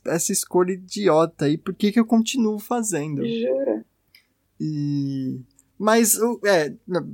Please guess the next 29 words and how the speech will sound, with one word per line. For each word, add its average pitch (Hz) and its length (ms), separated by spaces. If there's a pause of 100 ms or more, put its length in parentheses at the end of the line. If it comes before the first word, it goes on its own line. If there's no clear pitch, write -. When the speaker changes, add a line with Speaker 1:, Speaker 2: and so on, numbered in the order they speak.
(340)
Speaker 1:
mas 180 520
o 180 120
que 208 160
me, 226 320 (480)
quase 226 400
me 202 100
anima 160 640 (480)
é 170 100
que - 80
foi 226 80
uma 220 100
sensação 226 600 (180)
idêntica 208 800
à 202 320
da 208 260
minha 214 180
es-, 214 120 (120)
quando 208 140
eu 202 40
tava 208 160
escrevendo 214 340
a 220 40
minha 220 160
tese 202 320
de 196 80
doutorado, 202 640
assim. 139 320
É 143 60
tipo, 147 480